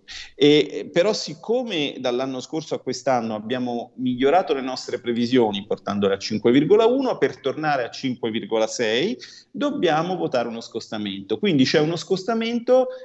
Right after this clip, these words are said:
che verrà votato in Parlamento che ci serve ad andare esattamente dove eravamo nei documenti di settembre dell'anno scorso. Una situazione un po' paradossale, non penso di averla capita neanche io raccontandola, ma è, è, è, ma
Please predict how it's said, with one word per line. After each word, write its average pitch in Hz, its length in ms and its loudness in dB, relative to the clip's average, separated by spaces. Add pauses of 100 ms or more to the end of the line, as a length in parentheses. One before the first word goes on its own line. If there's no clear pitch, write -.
(100)
che 135 140 2
verrà 127 280 4
votato 139 400 -6
in 113 140 -10
Parlamento 131 800 -6
che 175 160 0
ci 262 140 -6
serve 143 560 -2
ad 156 180 -2
andare 135 580 -2
esattamente 139 880 -2
dove 127 380 2
eravamo 120 680 -2
nei 165 160 4
documenti 143 540 0
di 127 100 -10
settembre 120 500 -2
dell'anno 110 340 0
scorso. - 460 -8 (280)
Una 127 100 2
situazione 170 340 4
un 180 80 -2
po' 185 180 0
paradossale, 143 840 -2
non 139 340 -8
penso 180 280 -6
di 143 60 0
averla 131 300 -4
capita 135 340 -8
neanche 127 360 -10
io 135 200 2
raccontandola, 117 920 0 (340)
ma 147 260 0
è, 160 260 2
è, 117 460 -6
è, 127 80 -12
ma 135 140 -4